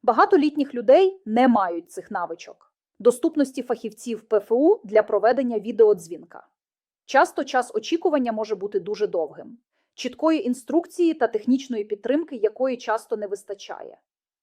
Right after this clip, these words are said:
Скільки разів ви самі стикалися з тим, що технічна підтримка не працює? А тепер уявіть, як це переживає вісімдесятирічна бабуся, яка вперше тримає в руках смартфон.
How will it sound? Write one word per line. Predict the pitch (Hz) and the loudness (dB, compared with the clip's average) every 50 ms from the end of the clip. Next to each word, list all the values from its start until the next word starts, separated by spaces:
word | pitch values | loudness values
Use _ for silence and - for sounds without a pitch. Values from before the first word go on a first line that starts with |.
| _ _ _ _ | _ _ _ _
Скільки | _ - - - 339 339 - 370 | _ -2 2 2 4 4 4 4
разів | 339 294 - 240 330 349 262 | 4 4 4 4 2 4 4
ви | 226 247 | 2 0
самі | 240 - 262 240 247 302 294 | 0 0 0 2 2 2 0
стикалися | - - 220 226 226 226 226 214 214 - 214 | -2 -4 -4 0 2 2 2 2 0 -2 -8
з | 208 | -10
тим, | - - 277 311 311 | -8 -6 -4 -4 -4
що | - - 233 | -2 -4 -4
технічна | - 214 208 - 247 269 254 - - 214 | -2 -2 -2 -2 -2 -2 -2 -4 -8 -12
підтримка | - - 202 - - 262 254 254 240 208 | -10 -10 -4 0 0 0 0 0 -2 -4
не | 202 214 | -4 -4
працює? | 208 214 208 196 - - - 156 151 160 - - | -4 -4 -6 -8 -8 -12 -18 -16 -14 -14 -12 -10
А | - 202 | -10 -10
тепер | - 220 208 - 247 285 330 - - | -8 -8 -6 -2 0 0 0 0 0
уявіть, | 240 220 214 202 214 285 339 - - | 2 2 2 2 2 0 -4 -4 -2
як | 196 220 233 - - - | 0 0 0 0 0 -4
це | - 220 | -12 -10
переживає | - 208 208 196 180 196 202 190 226 269 285 269 233 | -8 -8 -8 -8 -8 -8 -6 -4 -2 0 0 -2 -2
вісімдесятирічна | 214 214 - 220 208 190 202 202 - 202 - 214 247 233 - - 226 202 | -4 -8 -16 -14 -14 -14 -14 -14 -10 -6 -6 -6 -6 -8 -12 -10 -8 -4
бабуся, | 190 196 185 175 277 349 349 - 285 | -4 -4 -2 0 2 2 2 2 0
яка | 233 208 208 202 - 220 | 0 0 0 0 -2 -6
вперше | 214 - _ - 240 254 269 - - - 233 208 | -6 -6 _ 0 2 2 2 0 -2 -6 -8 -8
тримає | - 214 214 214 220 233 233 226 220 190 | -6 -6 -6 -4 -4 -2 -2 -2 -2 -4
в | 190 | -4
руках | 202 190 196 220 214 208 208 - | -8 -8 -4 -4 -4 -4 -4 -8
смартфон. | - - 226 208 214 - _ _ - 214 196 170 160 - | -14 -12 -10 -10 -10 -12 _ _ -4 -2 -2 -2 -4 -8